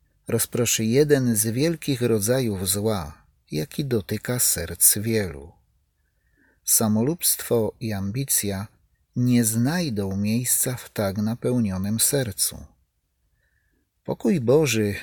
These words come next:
może mieszkać w naszym sercu i rządzić nim tak, by zachować je od trosk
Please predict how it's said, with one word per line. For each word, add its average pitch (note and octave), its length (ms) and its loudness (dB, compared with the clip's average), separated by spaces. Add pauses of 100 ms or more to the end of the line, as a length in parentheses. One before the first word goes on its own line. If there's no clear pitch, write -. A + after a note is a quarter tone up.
może A#2+ 400 2
mieszkać G#2+ 560 0
w G#2 100 -4
naszym G#2 380 0
sercu A#2 600 2
i G#2 220 -8
rządzić A2+ 560 -2
nim F#2+ 260 -4
tak, E2+ 560 -8 (540)
by G2+ 160 -2
zachować G#2+ 600 0
je G2 180 -2
od - 220 -10
trosk A2 500 0